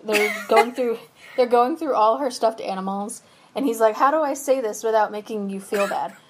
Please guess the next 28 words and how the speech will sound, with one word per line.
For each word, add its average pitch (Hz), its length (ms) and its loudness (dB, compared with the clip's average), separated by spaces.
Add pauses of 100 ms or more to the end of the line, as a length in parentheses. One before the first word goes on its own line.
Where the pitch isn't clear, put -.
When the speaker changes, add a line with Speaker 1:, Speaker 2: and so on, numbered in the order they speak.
(280)
Speaker 1:
uh, 208 220 4
or 220 40 2
without 220 260 2
hurting 233 260 -4
your 220 100 -2
feelings?" 226 640 -4
And 269 200 2
he 294 160 -2
was 285 260 -6
like, 277 240 -4 (540)
said, 262 260 4 (160)
what 320 80 0
did 403 100 -2
he 403 80 -2
say? 381 240 -2
Say 349 220 -2
Speaker 2:
He 359 120 6
said, 359 200 2 (400)
"I 294 120 2
don't 381 180 -4
want 370 180 -10
your 330 80 -10
stupid 285 480 -14
things 311 320 -10
in 254 80 -10
my 233 80 -10
cool 269 380 -14
van." 262 400 -6